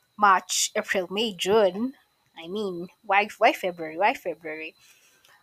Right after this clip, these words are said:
But yeah, uh, I think I'm excited for the new month. I've said this from time to time. My year starts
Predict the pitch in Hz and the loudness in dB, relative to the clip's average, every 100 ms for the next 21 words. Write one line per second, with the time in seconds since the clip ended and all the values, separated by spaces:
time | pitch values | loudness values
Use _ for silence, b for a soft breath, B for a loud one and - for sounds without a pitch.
0 | _ 220 208 - - 196 180 254 285 B | _ -2 -2 -2 -2 2 4 4 0 B
1 | B B B _ _ _ _ _ _ _ | B B B _ _ _ _ _ _ _
2 | _ - 196 180 185 180 180 180 180 180 | _ -10 -4 0 0 2 0 -2 -4 -6
3 | 175 - _ _ - - 311 214 180 - | -10 -12 _ _ -2 0 2 2 0 -2
4 | 175 - 196 175 165 165 175 180 175 196 | -2 -2 -8 -12 -12 -10 -6 -4 -2 -2
5 | 254 - - B B B B - - 175 | -2 -6 -20 B B B B -12 -8 -6
6 | - 185 180 170 170 - 165 165 165 - | -4 -4 -4 -2 0 -2 -4 -6 -6 -4
7 | - 175 - 170 - 165 170 190 208 226 | -2 -4 -6 -4 -2 -2 -4 -6 -8 -10
8 | - _ _ 185 175 160 160 180 170 - | -16 _ _ -4 0 0 0 0 0 0
9 | - 151 - - - - | -2 -4 -4 -8 -8 -6